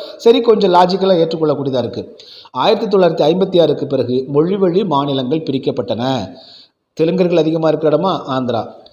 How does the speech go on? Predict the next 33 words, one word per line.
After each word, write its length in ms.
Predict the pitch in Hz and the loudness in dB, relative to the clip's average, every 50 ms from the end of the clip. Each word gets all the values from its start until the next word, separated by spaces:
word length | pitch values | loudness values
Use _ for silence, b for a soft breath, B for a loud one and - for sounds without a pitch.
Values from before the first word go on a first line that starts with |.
| b b _ | b b _
மலையாளிகள் 500 | - 131 156 185 196 190 190 180 180 170 | -6 0 4 4 4 4 4 4 2 2
அதிகமா 220 | 165 175 170 165 | 2 0 -2 0
இருக்கிற 280 | 165 160 160 165 156 160 | -2 0 0 0 0 0
இடமா 140 | 170 196 165 143 - | 0 -2 -4 -6 -4
கேரளா, 360 | - 156 147 147 139 131 120 - - B B B B B | -2 0 0 2 2 0 -2 -2 -6 B B B B B
கர்ண-, 280 | - - 160 175 190 185 | -4 -2 -2 -2 -2 0
கன்னடர்கள் 420 | 147 170 170 208 214 214 196 196 | 0 2 2 4 2 2 2 2
அதிகமா 240 | 175 175 175 175 170 | 0 0 0 -2 -4
இருக்கிற 220 | 160 156 160 170 | -4 -2 -2 -2
இடம் 100 | 185 180 | -2 0
கர்நாடகா, 600 | - 156 156 170 165 156 147 139 127 127 - - - | 0 0 0 2 0 0 0 0 -2 -4 -6 -6 -2
தமிழர்கள் 360 | - 180 208 269 262 226 202 | 0 0 2 2 2 2 2
அதிகமா 220 | 175 165 165 156 | 0 0 0 -2
இருக்கக்கூடிய 300 | 151 139 - 139 190 196 | -4 -4 -4 -6 -6 -4
தமிழ்நாடு. 600 | - - 131 139 143 135 127 113 98 - - - B B B B B B | -4 -4 -2 -2 -2 -2 -2 -2 -4 -6 -10 -16 B B B B B B
ஆனா 400 | - 123 139 147 139 143 147 165 - - | -4 -4 -2 -2 -2 -2 -4 -4 -6 -6
இந்த 200 | 151 175 196 190 | -2 0 0 2
தமிழ்நாட்டுக்குள்ளேயே 1040 | 196 - 175 196 214 220 220 214 208 220 - 208 208 208 208 220 233 269 330 - | 2 2 0 2 2 2 2 2 2 0 0 2 4 4 6 8 8 8 6 6
சென்னை 300 | - 214 196 196 202 196 | 2 0 0 0 0 0
இருந்த 240 | 175 160 151 139 147 | 0 0 -2 -2 0
காரணத்தினால், 520 | - 147 135 127 131 127 135 139 151 170 | 0 0 0 0 -2 -2 0 2 2 2
மதராஸ் 400 | 160 147 147 170 185 196 185 - | 2 0 2 4 4 4 2 2
மாகாணம் 320 | 175 165 156 156 151 139 131 | 2 2 2 2 0 -2 -4
இருந்த 200 | 139 147 156 151 | -4 -4 -4 -2
காரணத்தினாலும், 760 | 139 135 123 120 123 - 123 117 123 135 185 240 233 165 B B B B B | -2 -2 -4 -4 -6 -8 -6 -6 -2 0 0 0 0 -4 B B B B B
அங்கே 300 | 131 139 175 180 208 214 | -4 -2 0 2 2 2
தான் 140 | 220 254 233 | 4 2 2
இந்த 120 | 202 185 | 4 4
அரசியல் 320 | 165 175 170 - 190 180 | 4 4 4 4 4 4
எல்லாம் 240 | 175 160 165 175 165 | 4 4 4 2 0
இவர்கள் 180 | 156 143 139 135 | 0 -2 -4 -4
செய்த 240 | 120 143 151 156 156 | -2 0 0 0 2
காரணத்தினாலும், 680 | 151 135 127 123 123 127 123 123 123 123 120 113 120 | 0 0 -2 -4 -6 -6 -6 -4 -4 -4 -4 -6 -8